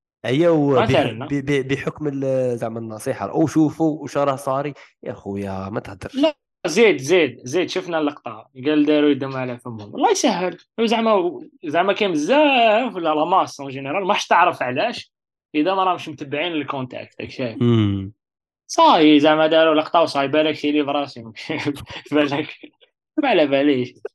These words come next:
Speaker 2: بصح الصفحات كامل عاو-، كيما قلت عاودوا رو-، شغل رو-، روجوا بواحد الطريقه سلبيه. صح، سي فري، ما
Speaker 1: تما
Speaker 2: قلت
Speaker 1: واحد
Speaker 2: لك
Speaker 1: من
Speaker 2: إنه
Speaker 1: المشاريع،
Speaker 2: روبوبي.
Speaker 1: واحد من المشاريع خويا، أنا، أنا بدل ما نبني جامع نروح نجيب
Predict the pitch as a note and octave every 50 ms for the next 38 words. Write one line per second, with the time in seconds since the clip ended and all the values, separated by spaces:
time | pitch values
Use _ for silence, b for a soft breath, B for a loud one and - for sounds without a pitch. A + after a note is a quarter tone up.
0 | _ _ _ _ _ _ _ - - _ - C3+ C3 - - C#4 - - - -
1 | - - - - - E3+ E3 C3+ E3+ F3+ E3 - E3 D#3 - - - D3+ F3 F#3
2 | F#3 F#3 F3 E3 F3 F#3 F3 E3 D#3+ D#3 D3+ F#3+ G3 G3 F#3 E3 F3 - D#3+ E3
3 | D#3+ C#3+ D3+ D3+ D3 C#3+ D3 C#3+ C#3 C#3+ C#3 C3+ C3 - C3+ - E3 G3 F#3+ F3
4 | F3 F#3 - G3+ G#3 A3+ A#3 - G3+ G#3+ B3 A#3 G3+ D#3+ G#3+ B3+ B3 G#3 G#3 G3+
5 | - - - F#3 F3+ E3+ F3 E3+ E3+ E3 D#3 - D#3 D3+ D3 C#3 C3+ C3 D#3 F#3+
6 | G3 F#3 E3+ E3+ - - F4+ - - - - D#3+ F3+ G#3 G3 D3+ C3 C3 - A#3
7 | A#3 A#3 A3+ G#3+ G3+ G3+ G3 F3 D#3+ E3+ E3 E3 D#3+ D#3 C#3+ A#2+ B2+ C3+ C3 B2
8 | B2 A#2 A2+ A2 G#2+ A2 A#2+ B2 B2 A#2+ - B2 A#2 A#2+ A#2 A2+ A2+ G#2+ - -
9 | G#2+ A2+ B2 G#2+ - - B2 D3 A3 C#4 - - - A#3 G#3+ G#3 G3 F#3+ F3+ E3+
10 | E3+ E3 E3 E3 D#3 D3+ D3+ D3 D3 C#3+ C#3+ C3+ C3 C3+ C3 C3+ C3 C3 B2+ B2
11 | A#2 A#2 A#2 A#2 A2+ G#2+ A2 A2 A2 C3 F3 G3 F#3+ F3 D#3+ D#3 D3 C3+ - C3
12 | B2 A2+ A2+ A2 G#2 A2